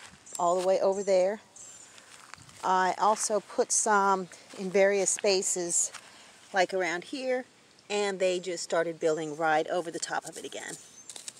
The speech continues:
This is the kind that I used. A very awesome subscriber sent it to me, and I was really hoping it would work. It's supposed to work against all kinds of little creepy crawlies, and, um,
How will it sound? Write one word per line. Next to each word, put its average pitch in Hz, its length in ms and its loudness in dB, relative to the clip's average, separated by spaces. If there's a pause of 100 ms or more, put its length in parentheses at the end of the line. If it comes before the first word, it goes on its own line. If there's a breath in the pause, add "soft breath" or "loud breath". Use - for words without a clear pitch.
(220)
This 247 380 -4
is 262 120 -6
the 254 60 -6
kind 247 280 -4
that 233 80 2
I 220 60 4
used. 233 560 -6 (200)
A 208 120 -4
very 190 500 -4
awesome 196 580 -2 (160)
subscriber 202 540 -2
sent 226 240 -2
it - 100 -6
to 254 140 0
me, 240 220 -2 (640 loud breath)
and 190 260 -6
I 185 60 0
was 190 140 -4
really 240 180 6
hoping 240 280 -2
it 226 100 -2
would 226 120 -2
work. 233 260 0
It's 185 100 -14
supposed 214 300 -4
to 196 60 -14
work 190 240 -8
against 170 640 -6 (460 loud breath)
all 190 140 2
kinds 190 260 -6
of 185 80 -4
little 175 260 0 (160)
creepy - 220 -8
crawlies, 190 580 0 (580 loud breath)
and, 190 680 0
um, 170 640 0